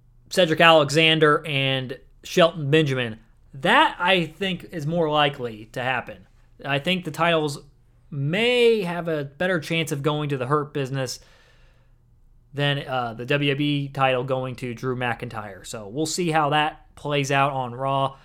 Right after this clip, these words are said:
This, by the time you listen to this, it'll probably be all over, but we'll see what happens on Raw. But this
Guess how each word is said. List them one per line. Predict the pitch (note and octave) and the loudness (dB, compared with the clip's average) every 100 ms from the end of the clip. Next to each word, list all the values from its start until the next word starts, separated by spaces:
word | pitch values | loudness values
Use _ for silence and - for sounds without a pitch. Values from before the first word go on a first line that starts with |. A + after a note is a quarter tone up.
| _ | _
This, | - E3 F3+ F3 F3 | 0 0 0 -4 2
by | D#3+ D#3 | 4 4
the | |
time | F#3 F3 | 2 2
you | E3 D#3+ | 2 4
listen | G#3 G#3 G3+ | 4 4 2
to | |
this, | G3+ G3+ G#3 | 4 2 2
it'll | G3 F#3 | 0 0
probably | - G#3 F#3+ E3+ | 2 4 4 4
be | E3 | 4
all | D#3+ E3 E3 | 6 8 8
over, | D#3+ E3 D#3+ D#3 - - - | 6 4 2 0 -16 -8 2
but | D3 D3 - _ _ - | 2 0 -16 _ _ -4
we'll | E3+ F3 | -2 0
see | - F#3+ | 2 4
what | F3 D3+ | 4 6
happens | D#3+ D#3+ D#3+ | 4 4 2
on | C#3+ C3+ | 2 0
Raw. | C3 D3 C#3+ C#3 - - _ - | 2 4 4 2 -4 -20 _ -2
But | D3 D3+ | -2 2
this | A3+ - A3+ | 0 0 -6